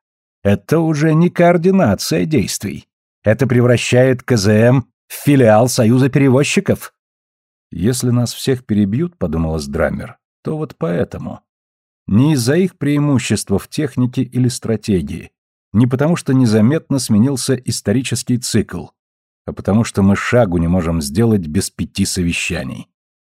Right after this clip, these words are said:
«Я не читала проект документа, адмирал. Как только закончим здесь, попрошу себе экземпляр. Мне не больше вашего нужны лишние склоки». Ха резко кивнула и улыбнулась так, словно Драмер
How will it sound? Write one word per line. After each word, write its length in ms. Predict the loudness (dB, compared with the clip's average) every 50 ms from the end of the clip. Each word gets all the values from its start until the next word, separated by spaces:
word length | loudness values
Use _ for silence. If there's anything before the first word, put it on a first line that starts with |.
| _ _ _ _ _ _ _ _
«Я 280 | -4 0 2 4 4
не 140 | 4 2 2
читала 420 | 2 0 0 2 4 4 4 4 2
проект 540 | 2 2 2 2 2 0 -2 -8 -16 -10 -2
документа, 640 | -2 -2 0 0 0 0 2 2 2 0 0 -2 -4
адмирал. 540 | -2 0 0 0 0 0 -2 -4 -6 -12 -20 _ _ _ _
Как 160 | -4 -2 0
только 260 | 0 0 0 0 0
закончим 640 | 0 0 -2 0 0 0 0 0 0 2 2 2 2
здесь, 280 | 2 0 0 -2 0
попрошу 460 | -2 -4 -2 -2 -2 -2 -2 -2 -4
себе 240 | -2 0 2 2 2
экземпляр. 580 | 2 2 0 -2 -2 -2 -4 -6 -6 -6 -8 _ _ _ _ _ _ _ _ _ 0
Мне 200 | 2 4 4 4
не 100 | 4 4
больше 340 | 4 2 2 2 0 0
вашего 420 | 2 4 4 2 2 0 0 0 2
нужны 560 | 2 0 0 2 2 2 4 4 2 0 -2 -2
лишние 520 | 0 2 4 4 2 2 2 2 2 2
склоки». 600 | 0 -2 -2 -2 0 0 0 -2 -6 -14 -18 -18 _ _ _ _ _ _ _ _ _ _ _ _
Ха 420 | -6 0 2 4 4 4 2 2 _
резко 360 | -2 0 0 0 0 -2 -4 -6
кивнула 580 | -4 -4 -2 0 0 0 0 2 0 0 0
и 200 | -2 -4 -4 0
улыбнулась 640 | 0 2 2 2 0 0 -2 -2 -2 -2 -4 -4 -4
так, 180 | -6 -6 -4
словно 320 | -4 -2 0 2 2 2 2
Драмер 480 | 2 2 2 2 2 2 0 0 -2